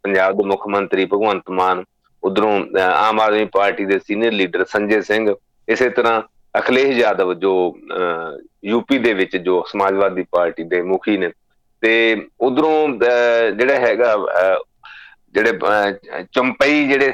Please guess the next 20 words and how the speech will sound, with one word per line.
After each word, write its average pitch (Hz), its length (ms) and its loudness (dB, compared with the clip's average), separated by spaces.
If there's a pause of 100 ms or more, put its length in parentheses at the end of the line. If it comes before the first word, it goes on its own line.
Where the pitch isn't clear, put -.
(140)
ਸੋਰੇਨ 110 460 0
ਜਿਹੜੇ, 95 180 0
ਅਹ, 85 680 -4 (180)
ਮੁੱਖ 92 220 -12
ਮੰਤਰੀ 98 600 -2
ਨੇ 98 140 0
ਇਸ 92 200 -4
ਵੇਲੇ, 90 180 0 (380)
ਤੇ 117 380 2
ਉੱਦਾਂ 123 380 0
ਹੀ, 135 340 2
ਅਹ, 110 260 2
ਜਿਹੜੇ 117 260 0
ਹੈ 117 200 2 (120)
ਹੇਮੰਤ 110 320 0
ਸੋਰੇਨ, 110 400 0
ਸੋਰੇਨ 107 400 0
ਦੀ 104 240 0 (300)
ਪਤਨੀ 113 480 0 (160)
ਤੇ 110 440 2